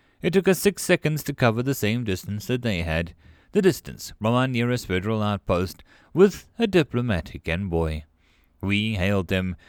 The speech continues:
They did the usual, bombarded us with packages of data, showing off their accomplishments and such. There was nothing special, some basic ethereal space theory, string theory,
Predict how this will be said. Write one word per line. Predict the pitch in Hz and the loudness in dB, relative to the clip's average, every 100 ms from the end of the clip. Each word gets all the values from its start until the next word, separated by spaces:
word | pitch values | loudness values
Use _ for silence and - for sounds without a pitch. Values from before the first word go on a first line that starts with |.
| - | -2
They | 185 196 | 2 4
did | 180 170 | 2 2
the | 208 | 2
usual, | 185 143 117 123 139 | 4 4 4 -2 0
bombarded | 123 117 110 104 113 | -2 0 2 2 2
us | 104 110 - | 0 0 -2
with | 127 | -4
packages | - 107 95 101 101 | -2 -4 -4 -4 -4
of | 117 110 | -2 0
data, | 87 82 87 92 - - | 0 0 -2 -2 -8 -6
showing | - 170 175 | 2 2 2
off | 160 151 | 0 0
their | 151 170 | 0 0
accomplishments | - 131 98 87 85 90 104 107 - | 2 0 0 -4 -4 -6 -6 -8 -8
and | 71 92 | -6 -6
such. | 95 90 92 - - _ _ _ _ _ | -4 -4 -4 -6 -14 _ _ _ _ _
There | 220 | 0
was | 240 | 2
nothing | 247 214 185 | 2 2 0
special, | 190 196 151 143 156 | 2 2 4 0 0
some | 147 143 | 0 0
basic | 127 120 - 131 - | 0 0 0 -2 -2
ethereal | 107 98 92 98 113 | -4 0 2 2 0
space | - 104 98 | 0 0 0
theory, | - 92 87 95 - - _ | -2 -2 0 -4 -8 -20 _
string | - 208 220 | 0 0 0
theory, | - 127 135 | 0 0 0